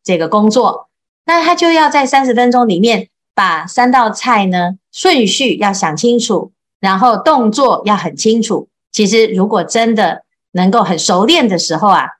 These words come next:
你做这些事情是驾轻就熟，但是如果你很紧张，还有你不知道顺序，那就会，事情就没办法完成，就会三个小时也做不完一件事啊。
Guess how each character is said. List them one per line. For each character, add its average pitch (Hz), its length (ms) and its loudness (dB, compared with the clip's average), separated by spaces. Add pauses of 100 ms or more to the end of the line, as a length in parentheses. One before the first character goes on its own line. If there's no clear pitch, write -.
(140)
你 170 100 -8
做 302 280 -2
这 254 120 2
些 240 160 2
事 240 220 -2
情 147 300 -8 (220)
是 220 180 -2
驾 277 200 0
轻 233 220 -4
就 240 220 0
熟， 143 400 -4 (200)
但 240 200 -2
是 208 160 -4
如 170 160 -6
果 180 120 -2
你 151 140 -6
很 170 160 -4
紧 180 240 -6
张， 165 380 -4 (240)
还 170 240 -2
有 208 360 0
你 160 140 -8
不 220 140 -4
知 220 140 0
道 208 140 2
顺 190 300 -2
序， - 360 -6 (360)
那 190 240 -4
就 180 320 -4
会， 165 420 -2 (100)
事 - 380 -4
情 196 440 -6
就 185 160 -2
没 165 200 0
办 269 240 2
法 117 140 -4
完 139 240 -4
成， 196 300 -4 (360)
就 214 140 2
会 214 160 2
三 294 240 -2
个 254 80 -6
小 147 180 -4
时 143 200 -10
也 147 100 -8
做 202 180 -2
不 190 160 -6
完 151 240 -4
一 143 40 -10
件 160 240 -4
事 - 500 -4
啊。 - 200 -12